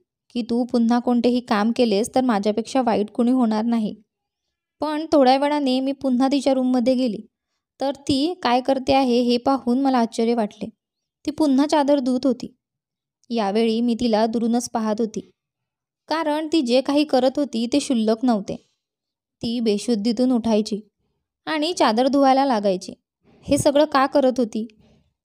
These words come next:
जेव्हापासून माझा मुलगा तिच्या खोलीत झोपू लागला, तेव्हापासून ती असे करत होती आणि तेव्हापासून बेशुद्ध होत होती. दोघेही लहानपणापासून एकत्र वाढले आहेत.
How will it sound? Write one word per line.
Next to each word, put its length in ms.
जेव्हापासून 640
माझा 300
मुलगा 380
तिच्या 240
खोलीत 300
झोपू 320
लागला, 480
तेव्हापासून 680
ती 60
असे 220
करत 300
होती 300
आणि 200
तेव्हापासून 680
बेशुद्ध 380
होत 260
होती. 320
दोघेही 580
लहानपणापासून 800
एकत्र 380
वाढले 300
आहेत. 340